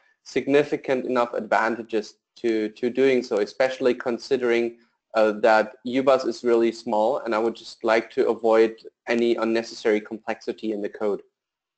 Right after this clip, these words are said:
I see so-, a, a project, in a project like this, I see a big potential for,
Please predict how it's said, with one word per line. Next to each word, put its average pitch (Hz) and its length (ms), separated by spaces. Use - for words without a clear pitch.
I 117 80
see 135 480
so-, 135 320
a, - 240
a - 20
project, 170 380
in 143 80
a 139 60
project 165 480
like 131 240
this, 139 340
I 117 100
see 156 200
a 139 60
big - 220
potential 135 500
for, 123 560